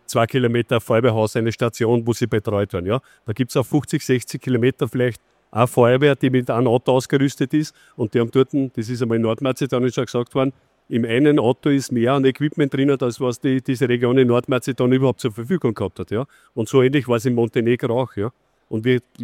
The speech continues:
lernen dort unter sehr einfachen Verhältnissen, wo es keinen Funkkontakt gibt, wo wir wenig miteinander telefonieren können, wo wir auch wenig Strategie sehen und wo wir die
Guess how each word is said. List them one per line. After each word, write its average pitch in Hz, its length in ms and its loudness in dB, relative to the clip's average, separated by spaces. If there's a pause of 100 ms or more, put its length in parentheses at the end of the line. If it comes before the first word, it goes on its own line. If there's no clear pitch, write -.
(120)
lernen 117 400 0
dort 135 220 2 (500)
unter 123 240 -2
sehr 110 200 -2
einfachen 147 400 0
Verhältnissen, 135 640 -2
wo 123 100 0
es - 160 -8
keinen 135 220 -2
Funkkontakt 147 680 -4
gibt, - 280 -8 (280)
wo 120 100 2
wir 120 200 2
wenig 147 420 0 (240)
miteinander 131 480 2
telefonieren 135 600 0
können, 139 400 0 (480)
wo 135 140 0
wir 127 380 0
auch 117 120 0
wenig 131 300 2
Strategie 131 540 -4
sehen 143 200 -4
und 127 120 -2
wo 127 80 4
wir 123 80 0
die 120 180 0